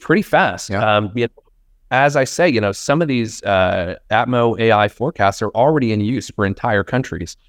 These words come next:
Speaker 1: Um, and they're certainly already in use for certain regions in the United States. And so at the pace that these things are rolling out, I really wouldn't be surprised to see a, a New York-based A I forecast sometime over the next year.
Speaker 2: Hmm.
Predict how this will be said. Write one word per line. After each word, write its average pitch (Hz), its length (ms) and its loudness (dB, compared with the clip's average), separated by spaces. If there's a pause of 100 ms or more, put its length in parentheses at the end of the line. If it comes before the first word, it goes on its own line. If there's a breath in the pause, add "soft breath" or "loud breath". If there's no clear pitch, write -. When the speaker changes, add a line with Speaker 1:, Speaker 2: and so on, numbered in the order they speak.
(260)
Speaker 1:
Um, 107 200 2
and 120 140 0
they're 139 120 2
certainly 202 380 -2
already 110 300 0
in 101 80 -2
use 104 200 -2
for 104 140 -8
certain 131 260 -2
regions 107 440 0
in 98 80 0
the 95 60 0
United 92 380 -2
States. - 420 -4 (360)
And 123 180 -4
so 117 640 0
at 123 120 0
the 123 80 -4
pace 185 320 -4
that 110 120 -6
these 127 180 -4
things 113 240 -4
are 98 80 -4
rolling 101 340 0
out, 110 300 -2 (300)
I 113 200 0 (120)
really 160 260 2
wouldn't 135 320 -2
be 117 80 -4
surprised 117 560 -2
to 107 60 -10
see 127 500 -4
a, 95 300 2
a 101 100 -4
New 110 120 -2
York-based 127 560 0
A 107 120 4
I 101 120 2
forecast 113 460 -2
sometime 110 360 0
over 101 180 0
the 95 80 -2
next 87 320 -6
year. 104 360 -2
Speaker 2:
Hmm. 110 140 -4